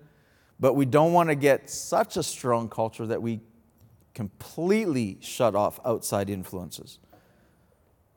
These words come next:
right? 'Cause that's when you get into error. It's easy to go off a cliff if you stop listening to somebody with a different opinion. But culturally, culture is enduring. Number four, culture is implicit.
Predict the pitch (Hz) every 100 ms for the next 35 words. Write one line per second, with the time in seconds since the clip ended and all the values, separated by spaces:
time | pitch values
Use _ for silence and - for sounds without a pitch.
0 | _ 90 113 - 98 117 117 - 117 113
1 | 110 110 107 110 104 101 107 101 95 -
2 | _ - 175 92 - - _ - 110 107
3 | 104 117 110 123 - 123 - 87 110 104
4 | - 113 - 113 - 104 110 101 117 113
5 | 117 110 101 110 113 104 - 117 92 -
6 | _ _ _ _ _ _ _ _ _ _
7 | - 101 147 151 190 202 185 - 139 135
8 | 139 117 117 117 117 101 127 139 - 139
9 | 95 165 190 - 131 110 120 120 120 117
10 | 143 -